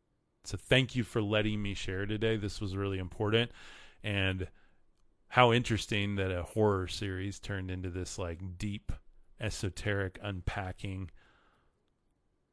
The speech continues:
of all of these experiences that we all have, by the way. My story is your story. I know that.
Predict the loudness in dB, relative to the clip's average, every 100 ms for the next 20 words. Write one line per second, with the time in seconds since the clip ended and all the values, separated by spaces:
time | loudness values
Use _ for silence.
0 | _ _ -2 2 4 6 6 6 6 4
1 | 2 2 0 -2 -8 -20 _ _ _ _
2 | _ _ _ _ _ _ _ _ -8 -4
3 | 0 -2 -2 -6 -6 -6 -6 -10 -12 -12
4 | -12 -6 -2 2 4 2 0 -2 -4 -8
5 | -6 -6 -6 -8 -8 0 2 2 2 2
6 | 2 0 -2 -4 -6 -6 -6 -6 -6 -6
7 | -8 -8 -8 -10 -12